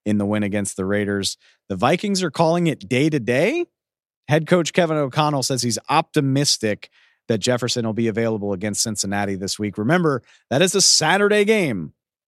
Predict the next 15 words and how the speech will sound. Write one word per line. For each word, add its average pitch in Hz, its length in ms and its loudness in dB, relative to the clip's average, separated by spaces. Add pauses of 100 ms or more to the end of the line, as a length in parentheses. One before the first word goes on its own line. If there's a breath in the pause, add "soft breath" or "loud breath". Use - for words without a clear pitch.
(320)
Just - 200 -8
putting 185 200 4
that 170 140 2
on 170 140 2
your 165 140 0
radar. 143 400 2
We've 101 140 -4
got 120 160 0
a 110 40 -4
Saturday 160 680 0
triple 143 340 -4
header 139 260 0
this 110 200 -4
week. 120 300 -4 (200)
So, 98 400 -4